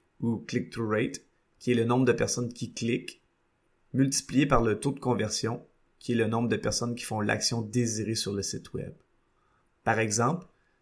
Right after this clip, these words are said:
si une source de visiteurs cible une audience de dix mille personnes et qu'il y a un taux de clic de vingt pour cent et un taux de conversion de cinq pour cent,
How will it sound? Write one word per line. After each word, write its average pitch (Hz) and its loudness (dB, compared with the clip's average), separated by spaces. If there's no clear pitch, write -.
si - 4
une 151 4
source 147 0
de 123 2
visiteurs 117 0
cible 117 6
une 113 0
audience 110 2
de 110 0
dix 107 2
mille 131 8
personnes 120 0
et 120 -6
qu'il 120 -6
y 117 0
a 120 2
un 110 0
taux 127 0
de 131 -10
clic 135 0
de 117 0
vingt 120 2
pour 120 -2
cent 123 0
et 113 -2
un 110 -2
taux 123 -2
de - -8
conversion 107 -2
de 104 -2
cinq 127 0
pour 135 -6
cent, 147 -2